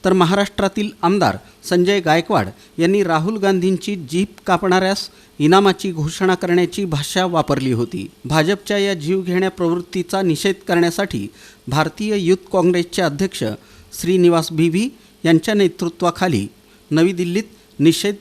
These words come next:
आंदोलन करण्यात आलं. काँग्रेसचे युवा नेते तथा महाराष्ट्र काँग्रेस सेवादल यंग ब्रिगेडचे प्रदेशाध्यक्ष सुदीप चाकोते हे या आंदोलनात सहभागी होण्यासाठी गेले होते. आंदोलनकर्त्यांनी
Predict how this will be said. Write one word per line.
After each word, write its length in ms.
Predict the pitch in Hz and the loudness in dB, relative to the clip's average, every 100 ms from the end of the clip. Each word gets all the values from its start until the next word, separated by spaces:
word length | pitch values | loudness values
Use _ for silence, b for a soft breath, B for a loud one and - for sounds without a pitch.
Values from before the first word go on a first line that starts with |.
| - | -6
आंदोलन 400 | 151 160 160 185 | -2 0 2 0
करण्यात 420 | 196 147 117 117 | -2 0 0 0
आलं. 240 | 104 101 95 - - | -4 -6 -8 -8 2
काँग्रेसचे 540 | 160 196 196 - 202 | 4 4 -2 -4 -4
युवा 340 | 190 170 180 | -2 0 2
नेते 440 | 185 175 190 226 247 - - - | 4 2 2 -4 -4 -20 -16 -6
तथा 280 | 165 185 185 | -4 0 0
महाराष्ट्र 580 | 180 147 180 170 - 190 | 0 0 -2 -4 -4 -4
काँग्रेस 500 | - 165 170 180 - | 2 4 4 2 -2
सेवादल 420 | 175 170 165 175 | 0 0 0 -2
यंग 260 | 156 165 175 | 2 2 2
ब्रिगेडचे 520 | 165 160 160 - 175 | 2 2 0 -2 -6
प्रदेशाध्यक्ष 800 | 175 151 156 - 156 160 196 - 90 - b b b | -4 -4 -4 -4 -4 -4 -6 -8 -10 -12 b b b
सुदीप 440 | - 160 151 170 - | -6 -4 -2 -4 0
चाकोते 500 | 156 - - 98 95 _ _ - | -2 0 -4 -4 -8 _ _ -6
हे 100 | 185 | 0
या 160 | 190 185 - | 0 0 2
आंदोलनात 800 | 160 175 180 170 180 175 - - | 2 4 2 2 2 -2 -12 -8
सहभागी 540 | - 147 156 175 175 | -2 0 2 2 2
होण्यासाठी 520 | 156 160 160 - 156 | 0 0 0 -2 -6
गेले 280 | 185 143 127 | -4 -4 -4
होते. 440 | 110 107 117 98 - _ _ b b | -4 -6 -8 -10 -14 _ _ b b
आंदोलनकर्त्यांनी 1000 | 151 165 196 202 196 175 160 196 165 101 | 2 2 2 0 0 0 0 2 2 0